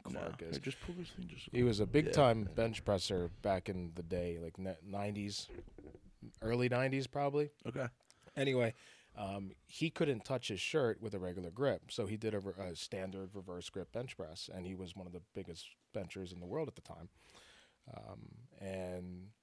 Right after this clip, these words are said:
Speaker 2: when I started getting into powerlifting, he was the big deal.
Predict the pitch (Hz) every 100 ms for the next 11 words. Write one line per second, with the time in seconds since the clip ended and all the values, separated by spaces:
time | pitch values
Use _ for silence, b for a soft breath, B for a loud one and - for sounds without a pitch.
0 | _ _ _ - 98 90 85 - 107 87
1 | 101 135 165 120 107 95 95 85 104 95
2 | 95 90 87 92 85 110 87